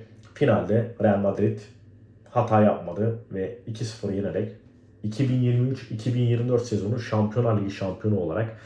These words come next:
e, kapattı. La Liga'da da şampiyon oldu. Borussia Dortmund ligde çok başarılı bir performans ve sezon geçiremedi ama,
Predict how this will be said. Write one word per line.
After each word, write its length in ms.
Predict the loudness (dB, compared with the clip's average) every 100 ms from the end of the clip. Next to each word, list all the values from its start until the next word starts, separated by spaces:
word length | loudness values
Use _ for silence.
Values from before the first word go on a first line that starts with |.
| -20 -20 -20 -6 -2
e, 40 | -2 -2 -6 -8 -12 -16 -20 -20 -4
kapattı. 640 | 0 2 2 0 -2 -2 -4 0
La 120 | 4
Liga'da 480 | 4 6 4 4 2
da 80 | 0
şampiyon 460 | -2 -4 -2 0
oldu. 280 | 0 0 -2 -8 -20 -20 -20 -20 -20 2
Borussia 380 | 6 6 6 8
Dortmund 460 | 8 8 2 0 -2
ligde 280 | 0 0
çok 240 | 2 2 2
başarılı 380 | 4 4 2 0
bir 120 | 4
performans 600 | 4 4 0 0 -2 -2
ve 60 |
sezon 320 | -2 0 0 0
geçiremedi 600 | -2 0 2 2 0 -2
ama, 380 | -2 0 0 -2